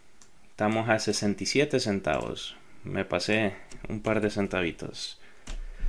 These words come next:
Entonces, si ustedes se fijan, el porcentaje de ganancia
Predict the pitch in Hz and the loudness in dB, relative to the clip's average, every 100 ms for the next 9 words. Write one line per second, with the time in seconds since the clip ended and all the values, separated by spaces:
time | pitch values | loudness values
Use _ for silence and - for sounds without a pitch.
0 | - - - - - - - 120 127 127 | 2 -2 -10 -14 -16 -16 0 6 6 8
1 | 131 - - 123 127 131 131 131 110 101 | 8 6 6 8 8 6 4 4 6 4
2 | 107 - - - - - - - - - | 2 -4 -12 -12 -12 -14 -16 -14 -14 -14
3 | - 123 117 - 117 - 107 104 110 131 | 0 2 2 4 4 6 4 6 6 8
4 | 123 123 107 131 175 - 95 120 | 6 8 6 6 4 4 0 0